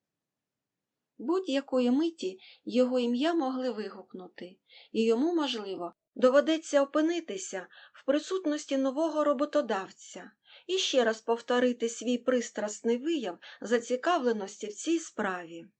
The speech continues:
Свою здатність до ревної праці в ім'я будь-кого, хто платитиме йому двадцять шість фунтів на рік. І от потенційний роботодавець озвучує свої побажання щодо працівника.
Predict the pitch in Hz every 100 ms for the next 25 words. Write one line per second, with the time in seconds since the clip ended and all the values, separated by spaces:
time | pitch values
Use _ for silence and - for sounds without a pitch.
0 | _ _ _ _ _ - 254 302 339 330
1 | 226 277 302 254 233 208 233 247 240 226
2 | 214 208 - 302 214 - 190 208 214 254
3 | 262 220 214 - 196 190 185 175 - -
4 | - - - 233 214 220 214 339 294 262
5 | 247 226 220 208 196 226 240 - 208 -
6 | 320 339 - - 226 220 220 208 196 190
7 | 165 - - _ _ _ _ _ _ _
8 | _ - - 240 277 370 392 - 226 233
9 | 254 247 269 269 240 226 214 214 208 214
10 | 277 294 190 - - - - - 226 226
11 | 311 370 330 320 302 233 240 247 226 196
12 | 190 233 285 269 190 - 277 262 262 -
13 | 214 - 214 202 202 - 196